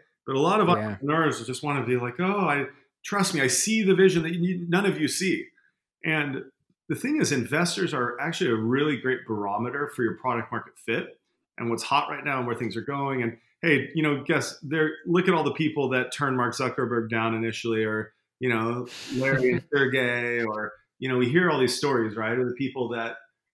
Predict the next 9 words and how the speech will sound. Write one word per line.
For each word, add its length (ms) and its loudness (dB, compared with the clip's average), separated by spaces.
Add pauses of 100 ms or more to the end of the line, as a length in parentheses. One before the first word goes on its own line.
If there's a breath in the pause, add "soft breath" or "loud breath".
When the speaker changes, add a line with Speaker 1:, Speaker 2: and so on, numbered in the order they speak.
Speaker 1:
you 80 -10
know, 60 -6
shut 340 -4
the 100 0
door 480 0
on, 640 -4 (800)
I, 200 -2
I 40 -8
mean, 300 -4